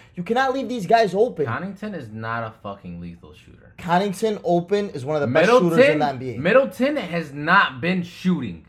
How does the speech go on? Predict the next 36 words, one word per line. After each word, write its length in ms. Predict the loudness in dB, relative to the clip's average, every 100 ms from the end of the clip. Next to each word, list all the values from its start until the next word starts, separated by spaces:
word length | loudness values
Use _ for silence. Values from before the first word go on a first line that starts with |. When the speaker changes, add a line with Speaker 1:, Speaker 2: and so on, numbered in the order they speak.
| 0
Speaker 1:
At 200 | 2 4
home, 240 | 8 10
Speaker 2:
well. 240 | 12 10 4
Speaker 1:
he 160 | 0
can 160 | 0 0
fucking 320 | 2 2 0
shoot. 340 | -10 -12 -12 -10
I'll 120 | -10
tell 160 | -6 -6
you 120 | -4
that. 260 | -6 -8 -6
Speaker 2:
Yeah, 400 | 0 2 2 0
he 140 | -2
had 100 | -4
eighteen 340 | -4 -6 -6 -4
fucking 300 | -2 -2 -6
points 340 | -4 -4 -6
the 340 | -12 -20 -6 -4
other 160 | -4
day 220 | -6 -6 -4
on 260 | -4 -4
less 140 | 0 4
than 100 | 4
Speaker 1:
Okay, 160 | 6
Speaker 2:
forty 140 | 4 4
percent 320 | -2 -8 -2
Speaker 1:
and 80 | 6
watch, 200 | 6 6
Speaker 2:
shooting. 120 | 2
Speaker 1:
watch 220 | -2 0
what 60 | 0
he 40 |
does 160 | 0 0
in 80 | -4
game 140 | -6
four. 240 | -8 -10